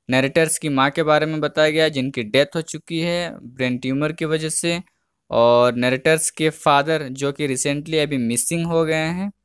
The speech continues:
और एक फेक हस्बैंड के बारे में बताया गया है, जो कि नरेटर का एक्स लवर होता है, जिसका already, मतलब जो उसका जो एक्स लवर होता है, उसका already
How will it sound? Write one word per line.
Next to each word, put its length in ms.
और 500
एक 240
फेक 380
हस्बैंड 380
के 80
बारे 260
में 140
बताया 280
गया 260
है, 200
जो 160
कि 140
नरेटर 440
का 540
एक्स 300
लवर 320
होता 320
है, 160
जिसका 720
already, 640
मतलब 380
जो 120
उसका 200
जो 360
एक्स 340
लवर 280
होता 280
है, 120
उसका 680
already 640